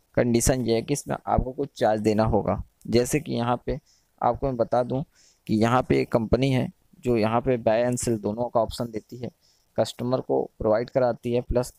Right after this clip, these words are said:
आप यहाँ से sell कर सकते हैं और customer यहाँ से ख़रीद सकता है। तो यहाँ पे ये लोग discount देते हैं customer को, तो इसीलिए यहाँ पे ये आपसे कुछ charge भी काटते हैं। तो यहाँ पे sell के gift card का option है, यहाँ पे शो हो रहा है, यहाँ पे आपको click करना है। जैसे आप click करेंगे तो click करने के बाद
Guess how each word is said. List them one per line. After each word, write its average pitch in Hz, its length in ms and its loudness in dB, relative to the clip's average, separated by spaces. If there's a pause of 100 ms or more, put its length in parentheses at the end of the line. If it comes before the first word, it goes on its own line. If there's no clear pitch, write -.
आप 113 220 0
यहाँ 117 160 0
से 131 140 -8
sell 117 200 -4
कर 120 180 -2
सकते 120 340 -6
हैं 123 140 -8 (160)
और - 140 -18
customer 117 300 -6
यहाँ 110 180 0
से 123 100 -6
ख़रीद 104 280 -4
सकता 101 420 -6
है। 110 100 -10 (500)
तो 127 60 -4
यहाँ 120 200 0
पे 131 140 -4
ये 127 80 0
लोग 127 160 0
discount 123 420 -2
देते 123 240 -2
हैं 117 80 -4
customer 110 420 -4
को, - 140 -14
तो 113 120 -8
इसीलिए 117 320 -6
यहाँ 113 320 -4
पे 120 160 -4 (300)
ये 110 140 -8
आपसे 113 400 -4
कुछ - 220 -10
charge 104 260 0
भी 117 120 -4
काटते 101 380 -2
हैं। 101 100 -2
तो 110 120 -8
यहाँ 117 100 2
पे 135 120 -4
sell 123 300 -2
के 131 220 -2
gift 117 200 0
card 117 220 0
का 123 120 4
option 131 320 2
है, 131 60 4
यहाँ 110 260 4
पे 123 80 4
शो - 120 2
हो 123 60 4
रहा 110 120 2
है, 120 60 2
यहाँ 113 120 2
पे 117 100 4
आपको 117 180 2
click 117 240 0
करना 120 280 2
है। 117 120 -2 (1080)
जैसे 127 240 4
आप 135 100 2
click 131 280 2
करेंगे 127 320 4
तो - 120 2
click 127 260 2
करने 123 320 2
के 131 140 4
बाद 113 260 0